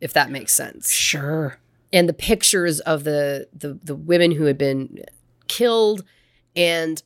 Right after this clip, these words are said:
Speaker 1: I think it was because there was so much secrecy about it, like, there was so many details that hadn't come out, I think it just really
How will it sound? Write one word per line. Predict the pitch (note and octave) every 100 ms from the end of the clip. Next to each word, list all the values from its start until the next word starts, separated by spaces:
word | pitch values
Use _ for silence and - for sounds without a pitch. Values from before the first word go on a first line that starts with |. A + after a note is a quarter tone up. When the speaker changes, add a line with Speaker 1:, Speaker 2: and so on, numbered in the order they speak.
| _ _ _ G#3
Speaker 1:
I | A3
think | F4+ A4
it | G#4
was | B3 F3
because | F#3+ - D#3 G#3+
there | A#3 C4+
was | C4+
so | C#4+
much | C4 -
secrecy | - B3+ - A#3+ C4
about | A#3 A#3+
it, | C#4 G3
like, | E3+
there | E3+
was | E3
so | -
many | F3 E3
details | E3+ D#3+ F3 E3
that | E3+
hadn't | E3+ E3
come | F3
out, | E3 F3 -
I | D#3+
think | F3 D#3+
it | D#3+
just | D#3 C#3+
really | C#3 C#3+ E3 E3 E3 D#3 C#3+